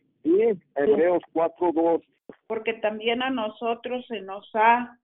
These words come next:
Speaker 2: anunciado las buenas nuevas, como a ellos, pero no les aprovechó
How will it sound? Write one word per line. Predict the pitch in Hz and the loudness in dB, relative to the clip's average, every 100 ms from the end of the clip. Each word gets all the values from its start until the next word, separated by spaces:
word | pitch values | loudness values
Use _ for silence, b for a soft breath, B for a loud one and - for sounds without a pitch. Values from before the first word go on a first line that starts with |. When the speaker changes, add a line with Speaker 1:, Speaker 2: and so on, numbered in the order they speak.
| - | -8
Speaker 2:
anunciado | 214 214 208 196 - 214 220 220 233 233 | -6 -4 -6 -8 -4 0 2 0 -4 -6
las | 226 196 196 196 | -6 -6 -6 -4
buenas | 202 214 214 214 | -2 0 -2 -4
nuevas, | 208 226 220 170 - | -2 0 0 -2 -6
como | - 202 208 | -10 -8 -4
a | 196 | -2
ellos, | 208 233 226 196 - - | 0 0 -2 -8 -12 -14
pero | 185 185 | -12 -12
no | 190 202 | -8 -6
les | 220 240 233 | -6 -6 -8
aprovechó | - 180 185 185 - - 247 285 - | -12 -12 -12 -12 -12 -6 -6 -6 -12